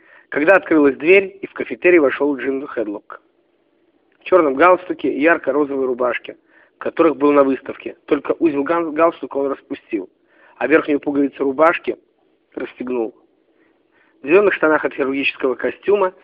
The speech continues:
и в зелёных бахилах на туфлях. Он поднял голову, и я увидел, что лицо у него грустное и вытянутое, как у старой ищейки.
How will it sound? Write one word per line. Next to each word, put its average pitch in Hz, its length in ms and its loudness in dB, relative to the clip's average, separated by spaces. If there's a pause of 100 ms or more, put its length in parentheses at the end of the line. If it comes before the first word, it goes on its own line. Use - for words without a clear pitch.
(180)
и 139 100 -6
в 123 40 -10
зелёных 165 340 2
бахилах 147 460 -2
на 127 120 -8
туфлях. - 500 -14 (760)
Он 180 160 2
поднял 139 340 2
голову, 160 440 4
и 135 120 -4
я 143 160 4
увидел, 160 320 0
что - 220 -6
лицо 123 260 -4
у 160 40 -2
него 139 180 0
грустное 131 440 -6
и 123 40 -2
вытянутое, 107 580 -10 (320)
как - 220 -12
у - 40 -12
старой 143 360 -2
ищейки. - 500 -4